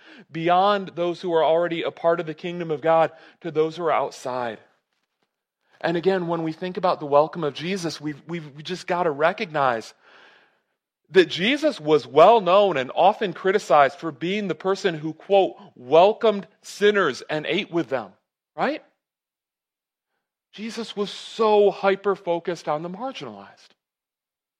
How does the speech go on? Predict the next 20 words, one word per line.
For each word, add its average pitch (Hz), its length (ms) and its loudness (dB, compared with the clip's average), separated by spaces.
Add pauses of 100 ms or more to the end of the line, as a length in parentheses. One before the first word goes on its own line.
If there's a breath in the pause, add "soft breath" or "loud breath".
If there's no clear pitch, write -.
(520)
You 165 80 -18
know, 185 160 -2
like, 202 280 -6
they, 190 120 -2
they 175 200 0
bring 185 220 -2
up 208 120 -2
that 202 180 2
criticism. 214 540 -4
He's 160 140 -8
like, 170 220 -2
"Yeah, 226 260 -4
well, 180 440 -6
well, 180 220 -4
here's 190 260 -6
the 190 80 -8
deal. 202 240 -2
It's 139 120 -6
not 185 200 -2
the, 175 220 0